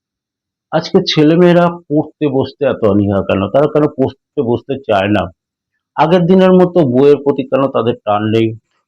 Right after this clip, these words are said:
পড়াশোনার প্রতি তাদের কেন আগ্রহ নেই? অথচ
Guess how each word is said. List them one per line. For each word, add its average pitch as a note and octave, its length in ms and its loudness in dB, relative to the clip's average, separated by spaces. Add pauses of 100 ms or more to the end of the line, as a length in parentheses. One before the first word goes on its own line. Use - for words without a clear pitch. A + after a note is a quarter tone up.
পড়াশোনার D#3 440 0
প্রতি D#3 240 -4
তাদের D3 220 0
কেন D3+ 260 -2
আগ্রহ B2 720 0
নেই? B2+ 300 -2 (380)
অথচ F#3 320 0